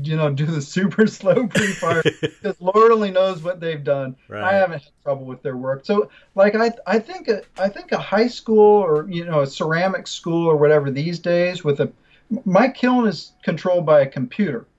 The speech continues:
Speaker 1: So you'd be like,
Speaker 2: Are you
Speaker 1: it's an
Speaker 2: serious?
Speaker 1: electric kiln that, that,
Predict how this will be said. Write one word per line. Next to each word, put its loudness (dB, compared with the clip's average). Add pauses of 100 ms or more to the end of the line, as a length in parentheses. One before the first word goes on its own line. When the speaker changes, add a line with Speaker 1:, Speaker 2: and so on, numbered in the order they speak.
(260)
Speaker 1:
So -10
you'd 2
be -4 (140)
like, -2
Speaker 2:
Are -6
you -2
Speaker 1:
it's 0
an 6
Speaker 2:
serious? 6
Speaker 1:
electric -6
kiln 2
that, -4 (160)
that, 0